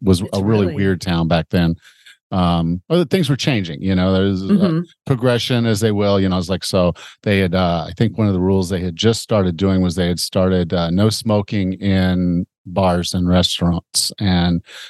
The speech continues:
Speaker 1: so all the bar owners down in downtown, the downtown area of Boston, that big area, they were really
Speaker 2: Mm-hmm.
Speaker 1: concerned that they would lose all their customers. And I was
Speaker 2: Oh,
Speaker 1: talking to the
Speaker 2: yeah.
Speaker 1: bartender. He's like, "Yeah, we're thinking we're gonna lose all our business." And I'm like, "Well,
Speaker 2: Mm.
Speaker 1: okay, where you,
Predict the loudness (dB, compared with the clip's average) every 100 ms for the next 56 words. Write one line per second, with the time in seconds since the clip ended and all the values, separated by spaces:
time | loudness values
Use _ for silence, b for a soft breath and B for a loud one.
0 | B -2 2 2 2 2 2 2 0 -4
1 | -4 -2 0 0 0 2 2 2 0 0
2 | 0 -2 0 0 0 -2 0 2 2 0
3 | -2 -4 0 0 2 2 2 -2 -4 -2
4 | 2 2 0 B B -2 0 2 2 0
5 | -2 -4 -2 0 0 0 0 2 0 2
6 | 0 0 0 -2 0 0 0 -2 -4 _
7 | _ _ -6 -6 -2 0 2 2 0 0
8 | 0 0 0 0 0 -2 -2 -2 0 -2
9 | 0 0 2 0 0 -2 0 0 2 0
10 | 0 0 2 0 0 -2 0 0 0 0
11 | -2 -2 0 0 0 0 0 0 0 -4
12 | -4 0 2